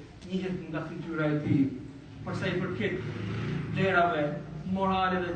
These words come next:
cilësive që ka patur Muhamedi sallallahu alaihi wasallam, ne mund të flasim shumë gjatë, por shumë shkurt, vëllezër dhe motra, më lejoni të le-, të lexoj disa nga cilësitë e profetit tonë,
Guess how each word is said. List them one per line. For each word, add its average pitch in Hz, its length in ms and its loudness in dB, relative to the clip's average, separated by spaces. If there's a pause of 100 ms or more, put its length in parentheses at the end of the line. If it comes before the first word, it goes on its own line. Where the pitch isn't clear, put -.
cilësive 190 520 -2
që 151 100 -2
ka 185 180 -2
patur 170 280 0
Muhamedi 165 420 -2
sallallahu 165 680 -2
alaihi 165 160 -6
wasallam, 160 480 -4 (320)
ne 220 120 2
mund 220 200 0
të - 100 -4
flasim 190 380 0 (100)
shumë 175 320 -4
gjatë, - 340 -2 (420)
por 196 280 0
shumë 202 300 -2
shkurt, 185 340 -4 (140)
vëllezër 175 340 -2
dhe 165 140 -2
motra, - 340 -6
më 170 160 -6
lejoni 208 320 0
të 185 160 -4
le-, 180 240 -2 (200)
të 175 120 -8
lexoj 175 400 2 (540)
disa 254 320 4 (420)
nga 196 200 2
cilësitë 214 600 2
e 175 160 -2
profetit 185 540 -2
tonë, 175 340 0